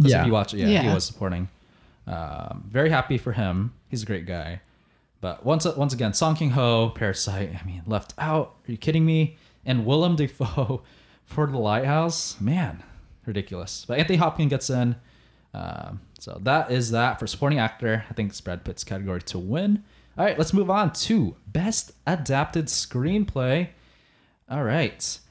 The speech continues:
Speaker 1: Uh, Ryan, you wanna go off on the nominations?
Speaker 2: Um, we have The Irishman, Little Women, Jojo Rabbit, The Two Popes, and Joker.
Speaker 1: All top five in odds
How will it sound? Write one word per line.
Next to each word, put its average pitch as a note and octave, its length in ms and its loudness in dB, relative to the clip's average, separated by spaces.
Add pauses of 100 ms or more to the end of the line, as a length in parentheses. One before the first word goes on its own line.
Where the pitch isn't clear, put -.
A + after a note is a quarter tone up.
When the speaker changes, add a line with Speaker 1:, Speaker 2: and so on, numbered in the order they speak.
(120)
Speaker 1:
Uh, G#2+ 220 0
Ryan, C3+ 200 4
you D#3 40 2
wanna D#3 120 2
go C#3+ 120 4
off C#3 200 4
on D3+ 60 2
the C#3+ 80 4
nominations? C#3 640 0 (300)
Speaker 2:
Um, A2+ 200 6
we A2+ 100 8
have A2 140 6
The - 180 0
Irishman, C3+ 720 6 (580)
Little A2+ 280 4
Women, A2 520 6 (200)
Jojo G#2+ 340 6
Rabbit, F2+ 540 6
The A#2+ 100 6
Two - 180 4
Popes, - 580 2
and G2+ 180 8
Joker. F#2+ 640 2 (680)
Speaker 1:
All D3 260 2
top D#3+ 340 -2
five D#3 480 0
in C3+ 380 2
odds F#2+ 640 -4